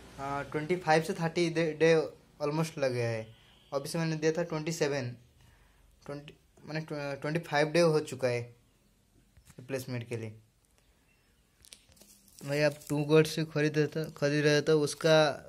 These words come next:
warranty period इतना ख़राब ही है, आप पूछो मत। ऐसा ही कुछ।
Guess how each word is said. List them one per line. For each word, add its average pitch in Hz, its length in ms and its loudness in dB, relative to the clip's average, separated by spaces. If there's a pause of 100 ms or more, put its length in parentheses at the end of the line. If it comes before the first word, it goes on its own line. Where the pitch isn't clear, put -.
warranty 147 440 2
period 156 260 0
इतना 156 320 2
ख़राब 147 320 4
ही 139 60 2
है, 147 100 4
आप 139 100 -4 (240)
पूछो 127 240 -4
मत। 117 260 -6 (2000)
ऐसा 151 180 -12
ही 135 80 -6
कुछ। - 380 -6